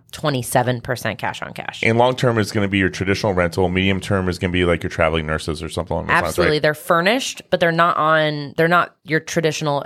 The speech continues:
Speaker 1: Airbnb, V R B O. I'm liking the traveling nurses who stay three, four, five, or even six months. It's less turnover, less headache, and less wear and tear on the unit. And so they, my agents know that that's my deal, my criteria. So when they send me a deal like that,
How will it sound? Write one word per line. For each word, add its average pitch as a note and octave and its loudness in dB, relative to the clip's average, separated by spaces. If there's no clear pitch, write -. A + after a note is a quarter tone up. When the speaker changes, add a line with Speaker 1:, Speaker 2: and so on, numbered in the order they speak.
Speaker 1:
Airbnb, C#3 -2
V C3+ 0
R C3+ 4
B C3+ 0
O. C3 4
I'm C#3 0
liking C#3+ 0
the E3 2
traveling D3 0
nurses C3 -2
who C#3 -6
stay B2+ 2
three, C3+ -4
four, B2+ 0
five, C3 2
or C#3 0
even B2+ -2
six - -8
months. - -6
It's - -8
less C3+ 2
turnover, B2+ 2
less A#2+ 0
headache, A#2 0
and C3 -2
less B2+ 2
wear B2 0
and A2 -8
tear F#2+ -8
on A#1+ -8
the A#1 -12
unit. - -8
And E3+ 0
so E3+ 4
they, C#3+ 2
my E3 0
agents F#3+ 0
know D#3 2
that D#3 -6
that's C#3+ 0
my C3+ -2
deal, C3 0
my C#3+ 2
criteria. D#3 0
So - -2
when D#3+ 0
they D3+ -2
send G3+ 0
me G3 2
a D#3 0
deal C#3 -2
like C3 -4
that, A#3 2